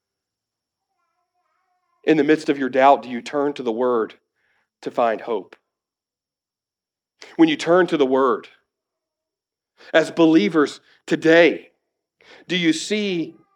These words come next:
that Jesus Christ, through his word, is calling us to draw closer to him? You see, it's like what Saint Patrick said when he said, "Christ beside me, Christ before me, Christ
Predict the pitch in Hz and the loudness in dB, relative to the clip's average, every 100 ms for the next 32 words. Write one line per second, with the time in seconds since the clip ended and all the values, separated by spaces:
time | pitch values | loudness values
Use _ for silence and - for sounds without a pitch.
0 | _ _ _ 165 160 - 196 185 160 - | _ _ _ -4 -4 -4 -6 -4 -6 -4
1 | - 170 131 - 160 165 143 139 127 139 | 0 2 2 -2 -2 0 2 -2 -2 0
2 | 139 120 127 123 - - 160 160 139 127 | 2 0 -4 -6 -8 -4 0 0 0 -2
3 | 127 113 - - _ - - 151 131 135 | -4 -4 -10 -18 _ -20 -8 -6 0 2
4 | 127 113 - 143 131 113 107 - 104 104 | 2 2 -6 -6 -6 -6 -8 -10 -12 -12
5 | 85 _ _ _ _ _ _ _ _ _ | -12 _ _ _ _ _ _ _ _ _
6 | _ _ _ _ _ _ _ _ _ _ | _ _ _ _ _ _ _ _ _ _
7 | _ _ _ _ _ _ 117 131 113 120 | _ _ _ _ _ _ -8 -4 -2 -2
8 | 110 104 - - _ _ - - 123 113 | 0 -2 -4 -10 _ _ -8 0 0 2
9 | 123 107 107 - 113 104 104 98 110 - | 0 0 -4 -2 -2 0 -4 -4 -6 -6
10 | - 120 104 - 104 123 120 120 120 117 | -2 -2 -2 -10 -8 -4 -4 -6 -10 -12
11 | 113 _ _ _ _ _ _ _ - 127 | -14 _ _ _ _ _ _ _ -2 0
12 | 110 - - _ _ _ - 107 123 120 | 0 -4 -18 _ _ _ -16 -8 -4 -2
13 | 123 123 120 123 _ _ _ _ _ - | -2 -4 -8 -16 _ _ _ _ _ -2
14 | 139 123 117 - | 2 4 2 -10